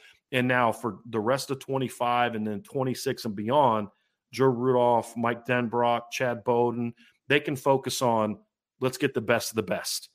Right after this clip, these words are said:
And the, and the best of the best that fit here, not who's the highest ranked, but, but the best of the best for what we're looking for at Notre Dame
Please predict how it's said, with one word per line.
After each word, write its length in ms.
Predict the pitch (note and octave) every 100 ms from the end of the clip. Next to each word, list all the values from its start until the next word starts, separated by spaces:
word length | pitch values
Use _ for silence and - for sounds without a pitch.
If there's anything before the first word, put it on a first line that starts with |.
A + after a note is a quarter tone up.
| _ _ _
And 100 | C3
the, 140 | B2 A2+
and 140 | C#3
the 60 | C3+
best 260 | D3+ D#3+ D#3+
of 60 |
the 60 | C#3
best 200 | C#3 -
that 160 | B2
fit 200 | - D3+
here, 180 | C#3+ B2+
not 260 | B2+ E3 - _ _
who's 160 | D#3+ C#3
the 100 | C3
highest 480 | C#3+ C3+ C3 A2
ranked, 400 | A2 B2+ B2+ G#2+
but, 140 | G2+ A2 -
but 280 | A#2+ A2 -
the 80 | A#2+
best 260 | C#3 D3
of 60 | C3+
the 60 | A2+
best 220 | C3+ -
for 120 | B2+
what 220 | A#2+ B2
we're 260 | A#2+ D3 C#3+
looking 240 | C3 B2
for 220 | - A#2
at 60 | G2
Notre 200 | A2+ G2+
Dame 360 | A2 G2+ F2